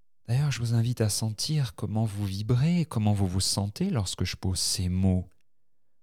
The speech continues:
sur cette réalité que vous vivez peut-être. On ne meurt pas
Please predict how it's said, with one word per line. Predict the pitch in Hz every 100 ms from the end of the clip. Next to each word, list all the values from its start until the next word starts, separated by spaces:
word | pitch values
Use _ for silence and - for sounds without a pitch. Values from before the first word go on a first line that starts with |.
| -
sur | 104 -
cette | 101 -
réalité | 110 92 87 90 -
que | 107
vous | 101
vivez | 95 95 -
peut-être. | - - - - - - - - -
On | 123 120
ne |
meurt | 113 110 -
pas | - 120 117 110 -